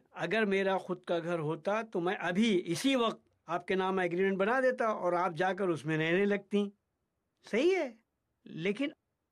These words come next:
अब मैं क्या कर सकता हूँ? मेरी कोई गलती नहीं है। घर के मालिक यहाँ आते हैं, फॉर्म भरते हैं और कहते हैं कि कुंवारों को क्या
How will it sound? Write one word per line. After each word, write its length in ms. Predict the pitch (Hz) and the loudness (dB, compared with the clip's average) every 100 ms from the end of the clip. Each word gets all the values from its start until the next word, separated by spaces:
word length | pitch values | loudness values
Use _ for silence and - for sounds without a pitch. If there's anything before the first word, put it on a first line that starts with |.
| _ _ _ - | _ _ _ -4
अब 100 | 214 | -2
मैं 200 | 233 240 | 0 -2
क्या 180 | 226 233 | 0 -2
कर 160 | 262 277 | 0 -2
सकता 320 | 220 240 - | -2 -4 -2
हूँ? 460 | 202 180 156 131 131 _ _ _ _ _ _ _ | 0 0 0 -6 -12 _ _ _ _ _ _ _
मेरी 280 | 151 202 220 | -4 0 0
कोई 240 | 214 202 214 | 0 2 4
गलती 360 | 220 202 214 | 2 0 0
नहीं 220 | 190 180 170 | 2 2 2
है। 260 | 156 156 | -2 -8
घर 180 | 135 170 | -6 -4
के 160 | 180 180 | -2 0
मालिक 360 | 170 175 185 | 0 -2 0
यहाँ 220 | 180 151 | 0 0
आते 240 | 143 214 220 | -2 -2 0
हैं, 240 | 220 233 220 - _ | 0 -2 -6 -20 _
फॉर्म 320 | - 180 226 | -6 -2 -2
भरते 300 | 208 208 208 | -2 -4 -4
हैं 60 | 226 | -4
और 140 | 214 | -4
कहते 360 | 202 190 202 233 | -2 -4 -2 -2
हैं 160 | 220 220 | 0 -2
कि 100 | 214 | -4
कुंवारों 380 | 196 185 208 220 | -4 -2 -2 -2
को 160 | 233 262 _ _ | -6 -8 _ _
क्या 300 | 208 190 | -2 -2